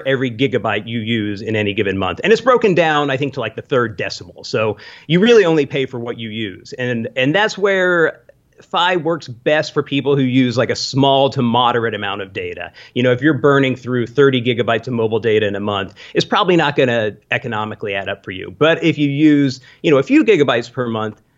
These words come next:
uh, it, it can end up saving quite a bit. I mean, you could have a phone bill that's easily, like, thirty bucks a month for a single person. Um, and then it, it has some other little things in there, some little asterisks. So, like, it tops out at six gigabytes. If you use more than six gigabytes in any month,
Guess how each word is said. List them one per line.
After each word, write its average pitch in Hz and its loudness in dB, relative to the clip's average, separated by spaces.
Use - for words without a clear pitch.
uh, 101 -2
it, 135 -10
it 156 -6
can 175 -2
end 208 -2
up - -6
saving 170 0
quite 147 0
a 113 4
bit. 104 -4
I 104 -8
mean, 110 -4
you 127 -2
could 131 0
have 123 0
a 113 0
phone 127 0
bill 117 2
that's 110 -4
easily, 131 2
like, 101 -2
thirty 110 -2
bucks - -4
a 107 -4
month 110 -2
for 98 -4
a 95 -4
single 101 -4
person. 90 -6
Um, 90 -4
and 170 2
then 220 6
it, 180 2
it 240 4
has 269 0
some 214 -2
other 196 4
little 156 4
things 156 0
in 139 2
there, 120 0
some 131 -4
little 120 0
asterisks. 117 -2
So, 127 2
like, 127 0
it 139 0
tops 160 -6
out 147 2
at - -10
six - 0
gigabytes. 107 -10
If 127 -8
you 147 0
use 160 -2
more 143 2
than 160 0
six - -4
gigabytes 120 0
in 117 -4
any 117 -2
month, 104 -4